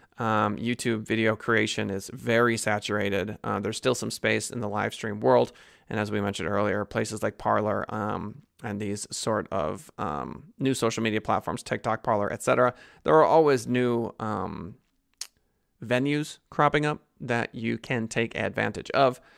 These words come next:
Uh, live streaming is one of the skills that I highly recommend you practice.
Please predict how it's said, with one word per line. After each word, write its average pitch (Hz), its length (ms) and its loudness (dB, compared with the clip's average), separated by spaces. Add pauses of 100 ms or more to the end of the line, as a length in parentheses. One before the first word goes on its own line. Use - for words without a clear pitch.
(240)
Uh, 98 200 0
live 107 320 2
streaming 104 480 -2
is 110 260 -4
one 110 200 -2
of 101 120 -4
the 104 80 -4
skills 127 720 2 (120)
that 104 180 -2
I 82 100 -4
highly 104 280 -2
recommend 104 600 -6
you 101 320 -8 (100)
practice. - 540 -2